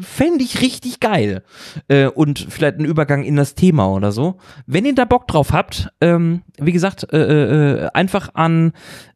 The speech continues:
äh, info at nerds am apparat punkt de einfach eine Mail schreiben, äh, da können wir Details klären und,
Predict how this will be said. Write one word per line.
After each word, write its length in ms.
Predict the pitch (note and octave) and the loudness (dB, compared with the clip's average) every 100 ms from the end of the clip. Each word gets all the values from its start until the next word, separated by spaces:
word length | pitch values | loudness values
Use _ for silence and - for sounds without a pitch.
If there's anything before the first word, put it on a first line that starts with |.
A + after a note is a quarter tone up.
| - | -2
äh, 160 | C#3 C3+ | 0 2
info 460 | G#3 C4 - A3+ - | 2 0 2 0 2
at 220 | F#3+ - | -2 0
nerds 500 | C#3 C3 E3 G#3+ - - | 2 4 4 2 -4 -2
am 200 | F3 E3+ | -2 0
apparat 680 | D3+ D#3+ D3 C3 D3 - | 0 2 2 2 0 -2
punkt 440 | - D3+ D3+ C#3 B2+ | 0 2 2 0 0
de 340 | C#3 G#3 E4 - _ | 2 2 0 -4 _
einfach 220 | - F#3 F#3 | -2 0 4
eine 140 | D#3+ | 4
Mail 240 | D#3 B3+ | 4 0
schreiben, 480 | B3+ - G3+ G3+ G3+ - | -2 0 0 0 -4 -6
äh, 180 | - D#3+ | 0 2
da 100 | D3 | 2
können 180 | C#3 E3 | 0 2
wir 100 | D#3 | 2
Details 420 | C#3 D#3 E3+ F#3 | 2 2 2 0
klären 380 | - D#3+ D3+ D3+ - - - _ | 0 2 2 0 -6 -20 -20 _
und, 260 | D3 C3+ | 0 0